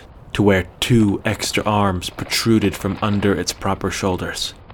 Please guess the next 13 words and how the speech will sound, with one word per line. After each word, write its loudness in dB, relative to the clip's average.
The 0
hunter 0
was 0
not -2
unfamiliar -2
with -2
the -4
odious 0
and -2
ghoulish -2
at -6
this -6
point, -4